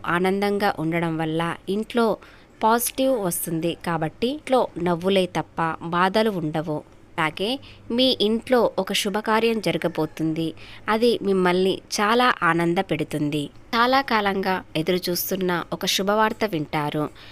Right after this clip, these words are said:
కొత్తగా పెళ్ళైన జంట శుభవార్త కూడా చెబుతారు. మీ ఆరోగ్యపరంగా చూసినట్లయితే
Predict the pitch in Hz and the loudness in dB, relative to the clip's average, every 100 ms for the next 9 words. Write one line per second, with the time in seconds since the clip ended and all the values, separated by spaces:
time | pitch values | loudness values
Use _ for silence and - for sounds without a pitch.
0 | - - - 226 - 269 254 175 - - | -20 -10 -6 -2 2 4 4 2 -2 -4
1 | 208 226 233 220 170 156 156 156 - - | 0 2 2 0 0 0 0 -2 -2 -10
2 | - - 214 240 240 240 247 233 226 226 | -4 0 2 4 4 2 0 -2 0 0
3 | 262 - 156 - 156 147 143 139 - - | 0 -2 -2 0 0 0 0 -4 -8 -12
4 | - 214 208 170 190 247 247 262 190 180 | -4 -2 0 0 2 2 2 2 2 2
5 | 180 175 175 165 180 165 170 165 160 | 0 -4 -6 -6 -4 -4 -4 -6 -4